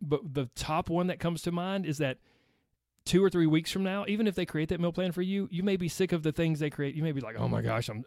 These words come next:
I told them I liked eggs. I'm so tired of eating eggs. I told them, I, yeah, I enjoy sweet potatoes. I'm sick of sweet potatoes now." Only you can truly create the personalized meal plan, and it's gonna change and evolve over time.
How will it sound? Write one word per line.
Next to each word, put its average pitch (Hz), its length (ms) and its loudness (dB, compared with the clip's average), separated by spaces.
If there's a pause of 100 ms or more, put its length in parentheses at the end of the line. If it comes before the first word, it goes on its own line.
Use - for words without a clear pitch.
I 123 60 -6
told 135 260 -2
them 131 140 0
I 123 80 -2
liked 120 260 -4
eggs. 131 300 0
I'm 123 160 -6
so 135 280 0
tired 127 260 0
of 117 80 -2
eating 113 180 -2
eggs. 107 340 -6 (360)
I 127 80 -6
told 143 240 2
them, 143 120 2
I, 123 80 0
yeah, 175 320 0
I 170 80 0
enjoy 165 260 2
sweet 160 200 0
potatoes. 147 420 -2
I'm 127 140 -8
sick 143 380 -2
of 139 80 -2
sweet 143 180 0
potatoes 127 400 -2
now." 113 200 -4 (580)
Only 214 320 6
you 196 320 4
can 156 160 0
truly 156 280 4
create 139 460 0
the 139 100 -2
personalized 127 460 -4
meal 156 160 2
plan, 113 240 -6
and 139 140 0
it's 170 100 -6
gonna 185 220 -4
change 165 320 -2
and 151 100 2
evolve 123 260 0
over 113 200 -4
time. 123 320 -8